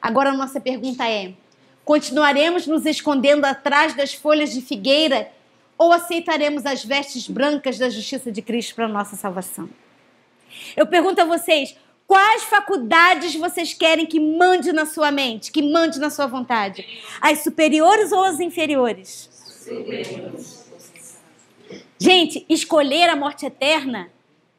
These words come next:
Speaker 1: é uma escolha errada. Não é sa-, ser sábio.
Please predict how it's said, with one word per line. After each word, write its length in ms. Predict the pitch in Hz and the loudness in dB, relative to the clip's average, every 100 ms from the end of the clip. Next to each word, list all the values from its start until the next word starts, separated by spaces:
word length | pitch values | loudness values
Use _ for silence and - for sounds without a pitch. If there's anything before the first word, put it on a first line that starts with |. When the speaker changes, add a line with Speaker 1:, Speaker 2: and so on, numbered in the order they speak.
| - | -6
Speaker 1:
é 40 | |
uma 120 | 285 | -6
escolha 320 | 302 - 330 | -6 -6 -6
errada. 640 | 339 285 254 285 254 226 175 - _ _ _ - | -4 -8 -8 -6 -6 -8 -10 -20 _ _ _ 0
Não 140 | 311 | 2
é 100 | 311 | 4
sa-, 220 | 320 - - 220 | 2 -4 -6 -4
ser 220 | - 339 | -2 -2
sábio. 560 | - - 247 262 208 190 | -2 -4 -2 0 -2 -8